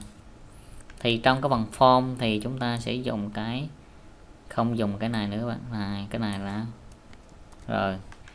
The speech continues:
Trong cái row này, cái row này trong cái form thì mình sử dụng là ng controller bằng form. Và mình sẽ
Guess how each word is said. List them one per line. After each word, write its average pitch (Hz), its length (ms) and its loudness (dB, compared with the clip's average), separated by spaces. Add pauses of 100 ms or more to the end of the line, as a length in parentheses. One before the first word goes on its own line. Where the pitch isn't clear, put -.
(360)
Trong 120 220 4
cái 131 120 2
row 127 400 8
này, 104 320 2 (320)
cái 127 100 -2
row 117 200 4
này 104 220 4
trong 113 140 -2
cái 120 160 -2
form 120 240 6 (100)
thì 107 140 -2
mình 101 180 -4
sử 107 100 -6
dụng 110 340 -4
là 104 240 -4 (960)
ng 113 360 0 (1400)
controller 110 920 0 (3250)
bằng 107 160 0 (1120)
form. 117 160 6 (1700)
Và 104 240 0
mình 101 220 -2
sẽ - 200 -6